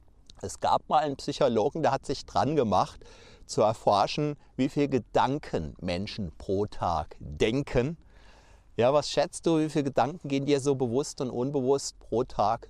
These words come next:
durch den Kopf? Dieser Psychologe kam auf eine Größenordnung von mehreren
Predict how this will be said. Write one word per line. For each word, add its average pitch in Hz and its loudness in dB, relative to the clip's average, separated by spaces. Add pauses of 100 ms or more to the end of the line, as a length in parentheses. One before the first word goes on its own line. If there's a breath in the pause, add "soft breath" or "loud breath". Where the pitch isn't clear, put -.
durch 110 -2
den 90 -6
Kopf? - -2 (960)
Dieser 117 0
Psychologe 143 2 (500 soft breath)
kam 123 2
auf 123 2
eine 131 -2
Größenordnung 120 -2
von 104 -2
mehreren 120 0